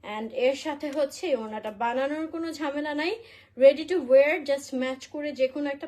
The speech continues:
প্যান্ট পিস দিয়ে পরে ফেলতে পারছেন। এই যে এটা হবে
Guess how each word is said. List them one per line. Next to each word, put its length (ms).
প্যান্ট 260
পিস 140
দিয়ে 160
পরে 260
ফেলতে 320
পারছেন। 400
এই 120
যে 100
এটা 180
হবে 180